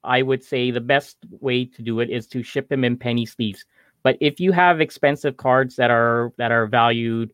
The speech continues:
like if, if, if, if it's going through the elite, the elite service, uh, those expensive cards, we don't, we, we prefer to be top loaded because we know they, they need to be handled with care. So we do not, as, as, as, as, uh, as,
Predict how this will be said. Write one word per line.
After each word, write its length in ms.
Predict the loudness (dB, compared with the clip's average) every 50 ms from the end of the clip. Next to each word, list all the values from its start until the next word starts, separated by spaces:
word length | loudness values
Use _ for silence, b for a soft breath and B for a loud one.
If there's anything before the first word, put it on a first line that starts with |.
| _ _ _ _ _ _ _ _ -6
like 220 | -6 -6 -4 -4
if, 120 | -6 -6 -6 _ _ _ -8
if, 140 | -8 -8 -8 _ _ _ _
if, 160 | -6 -6 -6 -6 _
if 160 | -10 -10 -8
it's 120 | -10 -10 -4
going 200 | -2 -2 -2 -2
through 200 | -4 -4 -4 -2
the 180 | 2 2 4
elite, 320 | 4 4 2 2 0 -2 -4 _
the 100 | -2 0
elite 260 | 0 2 2 0 -2 -2
service, 640 | -2 0 0 2 2 4 2 2 0 -4 -12 -20 _ _ _ _ _ _
uh, 380 | -2 2 4 4 6 6 4 2 0 _ _
those 200 | 0 0 2 2
expensive 520 | 0 -2 0 2 2 2 2 0 -2 -2 0
cards, 440 | 2 4 4 4 2 -2 -8 -18 -20 -18 -14
we 220 | -10 -4 -2 2 4
don't, 280 | 6 6 4 2 -2 -6
we, 460 | -4 -2 0 2 2 4 2 2 0 -2
we 120 | -2 -4 -2
prefer 460 | -2 -2 -2 0 2 4 4 4 2
to 120 | 0 -2
be 140 | -4 -4 -4
top 280 | 0 2 2 2 2 2
loaded 220 | 0 -2 -2 -2
because 320 | -6 -6 -4 -2 -2 -2 -2
we 140 | -2 0
know 240 | 2 2 4 2 2
they, 360 | 2 2 2 2 2 0 -2 -4 -4
they 80 | -4
need 220 | -2 -2 -4 -4 -6
to 60 | -6
be 120 | -6 -4
handled 400 | -2 0 0 0 0 -2 -4 -6
with 160 | -6 -8 -6
care. 240 | -4 -2 0 0 0
So 320 | -2 -2 -2 -2 -2 -2 -4 b b b b b b b
we 80 | -2 2
do 240 | 4 6 6 6 6
not, 240 | 6 4 4 2 -2 _ _ _ _ _ 2
as, 180 | 2 2 2
as, 300 | 2 0 0 0 -2 -4 -2
as, 280 | 0 0 0 0 -4 -12 -12 -6
as, 360 | -2 -2 -2 -4 -6 -8 -2
uh, 260 | 2 4 4 6 4 4
as, 260 | 2 0 -2 -4 _